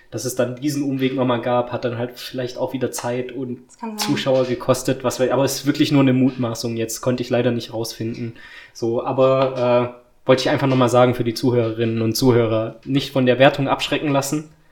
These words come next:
Speaker 1: Auf I M D B ist er, glaub ich, sogar sehr gut bewertet, ne? Da hat er so, äh, um die acht Komma null
Speaker 2: Ja.
Speaker 1: rum, vielleicht sogar besser. Nicht von der Wertung abschrecken lassen, sondern einfach anschauen und, äh, abtauchen in den Film. So.
Speaker 2: Ja, das
Speaker 1: Auf jeden
Speaker 2: hast du
Speaker 1: Fall.
Speaker 2: sehr schön gesagt.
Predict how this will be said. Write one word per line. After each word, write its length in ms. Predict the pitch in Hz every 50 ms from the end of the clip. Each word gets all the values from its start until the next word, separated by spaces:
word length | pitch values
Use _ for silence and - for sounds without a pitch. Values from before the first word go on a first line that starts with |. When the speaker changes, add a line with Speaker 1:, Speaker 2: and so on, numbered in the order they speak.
| _ _ _
Speaker 1:
Auf 140 | - 135 -
I 40 | 135 135 127
M 100 | 131 123
D 80 | 127
B 160 | 120 139 160
ist 140 | 170 156 -
er, 40 | 156
glaub 160 | - 151 139 117
ich, 60 | -
sogar 220 | - 113 117 110
sehr 140 | 110 117 110
gut 180 | - 120 - -
bewertet, 420 | 117 - 151 175 170 - 107 101
ne? 140 | 110 131 151
Da 80 | - 156
hat 100 | 127 156
er 60 | 151
so, 240 | 139 135 127 131 127 120 120
äh, 200 | 117 131 - 156
um 100 | 147 135
die 100 | 131 123
acht 140 | 120 - -
Komma 200 | - 147 143 139
null 180 | 139 147 170
Speaker 2:
Ja. 60 | 165
Speaker 1:
rum, 140 | 175 185 190 185
vielleicht 200 | - 147 135 -
sogar 200 | 143 139 135 123
besser. 420 | 139 151 - - 185 190 190 - _ - - - - - - - - - - _ _ _ _
Nicht 180 | 135 143 -
von 120 | - 151 143
der 100 | 139 131
Wertung 260 | 139 143 147 147 139
abschrecken 480 | 123 - - - - - 131 131 143 131
lassen, 220 | 127 123 - 131
sondern 280 | 120 127 120 123 120 120
einfach 520 | 123 123 120 - - 123 110 - - - - _
anschauen 560 | - 127 131 - - - 120 120 120 120 120
und, 280 | 123 117 113 110 - - - - -
äh, 40 | 127 - - _
abtauchen 680 | 135 - - - - 135 131 - - 120 107 110 -
in 100 | 123 113
den 140 | 113 113 107
Film. 380 | - - 117 110 101 101 101 - _ _ _ _ _
So. 300 | - - 107 101 101 104 107 - - _ _ _ _
Speaker 2:
Ja, 320 | 277 302 285 233 220 240 -
das 120 | - - -
Speaker 1:
Auf 0 |
jeden 20 |
Speaker 2:
hast 160 | 220 110 - 233
du 40 |
Speaker 1:
Fall. 160 | 220 220 220 208
Speaker 2:
sehr 120 | 214 208
schön 180 | - - 214 208
gesagt. 400 | 208 202 - 196 196 - -